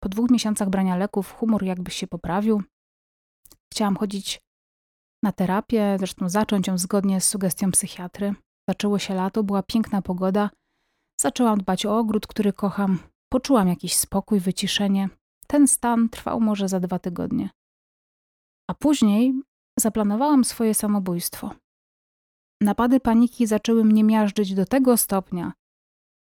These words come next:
że podczas nich nie mogłam się ruszyć. Leżałam, a mój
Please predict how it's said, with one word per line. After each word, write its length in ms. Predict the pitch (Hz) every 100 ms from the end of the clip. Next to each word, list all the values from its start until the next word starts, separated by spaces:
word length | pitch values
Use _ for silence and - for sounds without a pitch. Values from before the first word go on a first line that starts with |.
| _ -
że 80 |
podczas 460 | 185 247 - 285 226
nich 240 | 226 240
nie 100 | 226
mogłam 300 | 208 208 214
się 160 | 214 220
ruszyć. 500 | 190 170 - - - - _ _ _ _
Leżałam, 640 | 208 208 220 202 196 262 262 _ _ _ _ _
a 40 | 196
mój 240 | 214 285